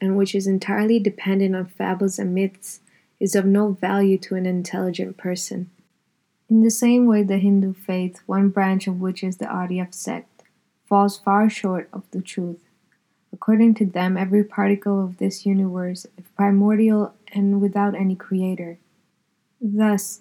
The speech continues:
the Hindus do not believe in the God without whom nothing came into existence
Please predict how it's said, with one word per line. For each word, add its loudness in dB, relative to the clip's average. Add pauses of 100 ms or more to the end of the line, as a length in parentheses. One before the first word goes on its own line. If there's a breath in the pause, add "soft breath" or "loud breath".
(120)
the 2
Hindus 4
do 0
not 2
believe 0
in 2
the -2
God -2 (320 soft breath)
without 2
whom 4
nothing 0
came -2
into -4
existence -6